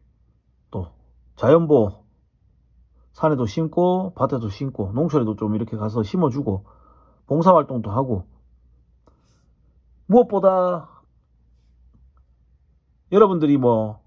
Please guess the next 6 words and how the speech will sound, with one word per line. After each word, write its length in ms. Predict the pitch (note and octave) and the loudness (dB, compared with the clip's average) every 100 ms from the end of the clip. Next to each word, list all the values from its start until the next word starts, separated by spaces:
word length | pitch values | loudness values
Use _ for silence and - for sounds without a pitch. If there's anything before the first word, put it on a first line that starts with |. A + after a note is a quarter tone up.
| _ C#3+ | _ 4
여행하는 560 | G3+ C4 G3+ E3+ D3 | 6 6 2 0 -2
기분으로 640 | B2+ D3 D3+ B2+ G#2+ G2 - _ _ _ _ _ _ - | -4 -2 0 0 0 -4 -12 _ _ _ _ _ _ -4
또는 480 | F#3 G3 G3 G3+ - | 0 0 0 -4 -4
내 160 | A2+ | -4
지역에서 760 | B2+ G#3+ E3+ D3 F3 E3 G2+ F#2+ _ _ _ _ _ _ _ _ _ | 2 4 4 0 2 2 2 -6 _ _ _ _ _ _ _ _ _
나도 680 | G2 F3 G3 D#3 D3+ F#2+ | 0 2 4 4 2 0